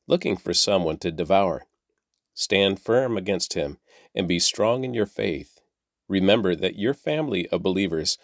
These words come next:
all over the world is going through the same kind of suffering you are. In his kindness, God called you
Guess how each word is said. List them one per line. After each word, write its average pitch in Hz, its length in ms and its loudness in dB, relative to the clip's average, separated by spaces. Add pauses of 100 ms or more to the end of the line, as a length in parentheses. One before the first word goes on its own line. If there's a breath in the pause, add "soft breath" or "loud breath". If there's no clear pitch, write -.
(240 soft breath)
all 139 380 6
over 117 160 -2
the 104 80 0
world 87 380 0
is 92 180 -4
going 113 320 -2
through 104 220 -6
the 85 100 0
same 123 400 -2
kind 113 260 -2
of 90 100 0
suffering 82 480 -2
you 95 240 0
are. 64 260 -8 (960 soft breath)
In 104 120 4
his 139 220 2
kindness, 92 440 0
God 87 340 0
called 165 380 0
you 71 240 -6